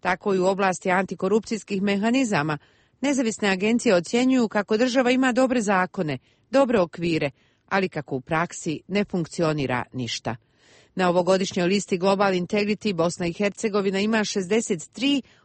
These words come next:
od mogućih stotinu poena, jer je zakonodavstvo ocjenjeno sa osamdeset sedam, ali primjena s tek četrdeset jedan indeksni poen. I ovde se potvrđuje pravilo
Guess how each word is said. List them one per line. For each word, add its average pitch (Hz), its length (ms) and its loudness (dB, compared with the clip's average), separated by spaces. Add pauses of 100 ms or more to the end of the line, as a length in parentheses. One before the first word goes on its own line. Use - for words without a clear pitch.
(100)
od 269 140 2
mogućih 233 600 0
stotinu 151 480 -4
poena, 196 460 2 (420)
jer 208 160 2
je 196 80 4
zakonodavstvo 190 760 0
ocjenjeno 208 560 0
sa 170 340 0
osamdeset 160 680 -4
sedam, 214 340 0 (440)
ali 165 240 -2
primjena 269 580 2 (140)
s - 160 -10
tek 214 240 0
četrdeset 160 720 -4
jedan 214 440 2
indeksni 165 460 -2
poen. 120 440 -2 (600)
I 202 160 4
ovde 190 220 4
se 175 180 -4
potvrđuje 185 580 -2
pravilo 220 460 2